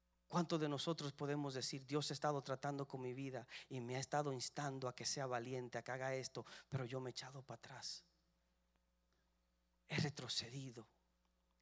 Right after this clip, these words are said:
¿Cuántos de nosotros podemos decir eso? Si somos honestos, creo que muchos podemos decir, "Yo sí también". ¿Y qué pasa?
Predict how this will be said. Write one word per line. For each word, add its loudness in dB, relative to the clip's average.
¿Cuántos 0
de 0
nosotros -4
podemos -4
decir -6
eso? -16
Si -6
somos 0
honestos, -14
creo 0
que -6
muchos 0
podemos -4
decir, -2
"Yo -2
sí -2
también". -18
¿Y -6
qué 2
pasa? -4